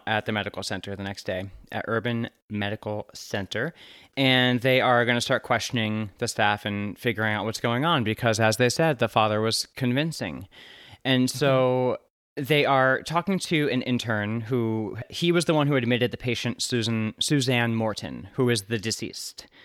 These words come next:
Speaker 1: So
Speaker 2: Yes.
Speaker 1: Suzanne Morton was admitted by him, and he remembers her dramatizing her symptoms of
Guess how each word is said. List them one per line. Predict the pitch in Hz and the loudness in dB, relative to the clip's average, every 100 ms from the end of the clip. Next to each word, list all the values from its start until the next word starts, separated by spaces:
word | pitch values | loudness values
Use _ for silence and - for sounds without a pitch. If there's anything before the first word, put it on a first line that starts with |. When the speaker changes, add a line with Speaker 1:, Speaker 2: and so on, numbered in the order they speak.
| - - | -20 -10
Speaker 1:
So | - 120 | -2 0
Speaker 2:
Yes. | 107 | 0
Speaker 1:
Suzanne | 143 139 151 | 0 2 2
Morton | 139 123 87 113 113 117 - _ _ - | 2 2 0 0 0 -2 -6 _ _ -6
was | 113 117 | 0 2
admitted | 120 113 117 | 2 2 2
by | 135 123 | 0 0
him, | 117 107 | 0 0
and | 104 | 0
he | 120 | 0
remembers | 117 117 117 117 117 113 | 2 2 2 2 0 -2
her | - 117 110 104 | -2 0 0 0
dramatizing | 123 113 117 117 117 110 101 | 2 2 0 0 -2 -2 -4
her | 104 | -6
symptoms | - 113 - 113 104 | -4 -2 0 0 0
of | 107 | -4